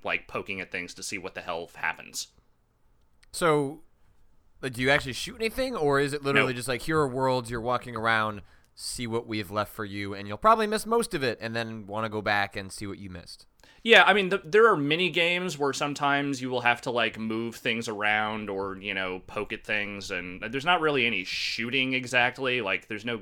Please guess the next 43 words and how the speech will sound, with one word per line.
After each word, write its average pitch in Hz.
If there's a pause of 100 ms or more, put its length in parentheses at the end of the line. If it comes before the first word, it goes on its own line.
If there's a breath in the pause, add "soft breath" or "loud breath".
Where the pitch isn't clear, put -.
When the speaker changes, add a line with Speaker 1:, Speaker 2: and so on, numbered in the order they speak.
(140)
Speaker 1:
gunplay. 113
It's, - (500 soft breath)
it's 131
much 139
more 117
about 104
interaction 104
and 95
exploration. 87 (120)
Um, 85
and, 110
the, 131
like, 123
the 123
objectives 123
you 117
do 117
get, 107
it's 107
usually 113
just 104
you 110
pick 117
up 110
an 104
item 101
and 95
move 95
it 101
somewhere 90
or, 92
you 98
know, 87
connect -
it -
to 98
some 95
other 87
item, 85
and 85
that's 85
about 73
it. 60